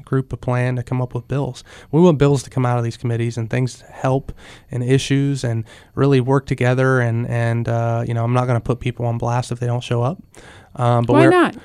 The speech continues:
Speaker 1: but we are, but we are going to. What, what I'm gonna do is, uh, um, it, it is tough. I mean, it's tough. You're,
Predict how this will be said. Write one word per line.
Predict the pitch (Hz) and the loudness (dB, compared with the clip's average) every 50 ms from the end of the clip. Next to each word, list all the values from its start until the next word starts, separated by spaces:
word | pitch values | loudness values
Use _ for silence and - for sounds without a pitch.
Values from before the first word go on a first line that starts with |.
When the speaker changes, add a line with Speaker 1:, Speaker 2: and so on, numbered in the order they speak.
| - | -8
Speaker 1:
but | - - 143 | 0 4 6
we | 139 143 143 | 6 8 8
are, | 143 160 170 165 | 8 8 8 6
but | 135 127 147 151 | 4 4 2 4
we | 147 151 | 6 6
are | 151 160 180 | 6 4 4
going | 165 156 151 147 139 | 4 2 2 2 0
to. | - - 151 151 | -2 -4 -4 -2
What, | 135 139 143 - | -2 -4 -4 -4
what | 127 135 | -4 -2
I'm | 131 135 143 147 | -2 -2 -2 0
gonna | 143 135 131 127 | 0 0 0 0
do | 120 131 135 135 135 131 | 2 2 2 2 2 2
is, | 123 123 120 120 120 113 - - | 0 0 0 0 -2 -2 -6 -6
uh, | - 127 123 120 117 117 117 117 120 - | -4 -2 0 0 2 2 0 0 -2 -2
um, | - 123 120 120 117 120 117 117 117 110 - _ _ - | -4 -4 -2 -2 -2 -2 -2 -4 -4 -6 -10 _ _ -6
it, | - 147 147 - | -4 -4 -4 -2
it | 156 175 175 | 2 4 4
is | 185 170 - | 4 4 4
tough. | - 175 151 120 113 - - - | 2 2 2 2 0 -6 -10 -6
I | 131 | -4
mean, | 123 123 131 | -2 0 0
it's | 147 147 - - | 0 0 -2 0
tough. | - 135 113 110 - - | 0 0 0 0 -4 -10
You're, | 135 127 131 143 127 - | -4 -2 -2 -2 -2 -4